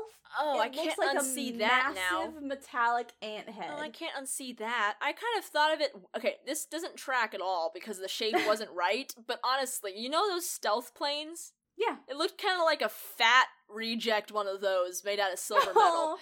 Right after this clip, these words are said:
Speaker 1: It looked kinda like the C I A's first attempt.
Speaker 2: Yeah, I, like, I, the moment I saw it, I was just like, "That is a giant bug
Speaker 1: No,
Speaker 2: head."
Speaker 1: yours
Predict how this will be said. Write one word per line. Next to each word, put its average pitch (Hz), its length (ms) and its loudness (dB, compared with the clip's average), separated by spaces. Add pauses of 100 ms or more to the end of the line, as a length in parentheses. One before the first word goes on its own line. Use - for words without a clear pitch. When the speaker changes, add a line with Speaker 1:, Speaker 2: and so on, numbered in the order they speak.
Speaker 1:
It 294 140 6
looked 392 260 4
kinda 453 240 4
like 339 160 2
the 262 80 -8
C 302 220 -4
I 277 80 6
A's 254 280 0
first 226 280 -6
attempt. 175 540 -8 (120)
Speaker 2:
Yeah, 220 560 -4
I, 294 340 4
like, 277 300 0
I, 277 80 6
the 285 100 0
moment 285 460 2
I 262 140 2
saw 220 400 2
it, 196 40 0
I 190 100 -2
was 240 120 -4
just 269 80 -4
like, 220 180 -2
"That 262 120 0
is 294 100 -4
a 240 60 -4
giant 214 840 -4
bug 202 180 -4
Speaker 1:
No, 370 140 6
Speaker 2:
head." 330 220 8
Speaker 1:
yours 494 180 4